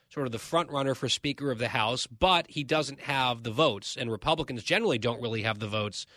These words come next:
uh, or too many of them to play with in terms of a margin for error. I haven't really seen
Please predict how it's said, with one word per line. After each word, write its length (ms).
uh, 160
or 100
too 220
many 260
of 120
them 160
to 100
play 300
with 200
in 80
terms 240
of 80
a 60
margin 500
for 200
error. 420
I 80
haven't 240
really 220
seen 640